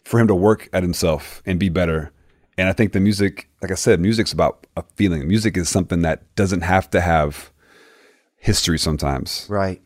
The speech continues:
Speaker 1: A lot of people die. I mean, you can also define, like, Michael Jackson, take him off the radio. Some people say that, that. I mean, do what you, what you want. I'm not gonna take Michael Jackson off my, my iTunes. I'm not gonna stop playing his records.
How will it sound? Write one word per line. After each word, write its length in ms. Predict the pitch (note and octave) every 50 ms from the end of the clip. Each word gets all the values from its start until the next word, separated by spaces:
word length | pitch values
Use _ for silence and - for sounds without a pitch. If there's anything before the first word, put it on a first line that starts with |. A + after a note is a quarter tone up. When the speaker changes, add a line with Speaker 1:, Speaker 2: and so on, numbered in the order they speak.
| _ -
Speaker 1:
A 40 |
lot 60 | F#2 F#2+
of 60 | E2+
people 160 | - F#2 F#2+
die. 160 | E2+ F#2+ F#2
I 40 | D#2
mean, 180 | G2 G2+ G2 F#2+
you 80 | F#2 F#2
can 200 | - G2 F#2 - -
also 240 | F2 G2 - - F#2
define, 280 | E2+ F2 - G2 F#2+
like, 100 | F#2 F2
Michael 200 | E2 F#2 F#2 F#2+
Jackson, 520 | E2 E2+ G2 A2 - - F2 D2+ D2 D2 D2 -
take 120 | - F2 F2+
him 120 | F#2 F#2
off 80 | F2 -
the 80 | -
radio. 300 | F2 G2+ A#2 A2 F#2+ F2 E2
Some 120 | - F2
people 200 | E2 F#2 E2+ E2+
say 160 | - - E2
that, 260 | D#2 D#2 D2 C#2 -
that. 240 | - D#2 C#2+ - -
I 60 | D#2
mean, 300 | E2 E2 E2+ E2 D#2+ E2 - _ _ _ _ _ _ _ _ _ _ _ _ _ _ _ _ _ -
do 100 | G2+ A2+
what 100 | A#2 A2
you, 80 | - A2 G#2 -
what 180 | - G#2 - -
you 60 | G2
want. 180 | G2+ A2 F#2+ F#2
I'm 100 | G2 G2
not 140 | G2 F2+ -
gonna 120 | E2 E2
take 180 | - - F2 D2+
Michael 180 | D#2 E2 - D#2
Jackson 320 | C#2+ D#2+ D#2 D2+ - - C#2+
off 100 | C#2+ D#2
my, 280 | D2+ D2+ D#2 D2+ D2 D2 D#2+ D#2+ - _ _ -
my 200 | D2+ C#2 E2 F#2
iTunes. 180 | - - D#2+ D#2
I'm 60 | F2
not 120 | F#2 F2+
gonna 120 | F2+ F2 E2
stop 240 | - - D2 -
playing 220 | - - E2 E2 D#2+
his 100 | D#2 C#2
records. 520 | D2 D2+ D2 - D#2+ D#2 D#2 - - -